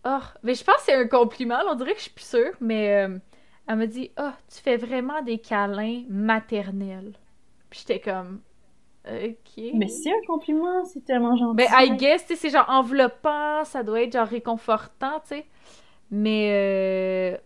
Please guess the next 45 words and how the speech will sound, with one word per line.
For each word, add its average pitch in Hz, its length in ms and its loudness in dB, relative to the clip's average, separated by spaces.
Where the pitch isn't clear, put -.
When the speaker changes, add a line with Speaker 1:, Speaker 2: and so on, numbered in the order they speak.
Speaker 1:
mais 220 180 0
c'est 220 200 -4
un, 233 240 0
un 214 220 -2
compliment 233 460 -8
quand 269 140 -6
même 285 260 -8
nice 277 260 -10
parce 226 180 -8
que 233 100 -2
moi, 240 160 -4
je 262 100 -8
me 220 140 -2
dis, 202 240 -10
il 262 80 -8
me 220 120 -6
semble 254 440 -10
que 226 160 -8
je 214 60 -12
suis - 200 -20
quelqu'un 226 480 -4
de 196 180 -6
quand 190 280 -6
même, 208 300 -4
euh, 190 160 -4
réconfortante 196 760 -10
ou 202 40 -10
whatever. 185 440 -6
Fait 220 160 2
que 220 100 -20
comme 247 180 0
tu - 140 -14
dis, 233 260 -8
genre 240 160 -6
quand 226 160 -4
quelqu'un 226 240 -8
vient 226 220 -2
valider 202 500 -2
ce - 80 -12
que 226 80 -10
tu 214 160 -14
disais, 185 460 -10
ben 190 280 -14
c'est - 160 -20
ça. - 160 -20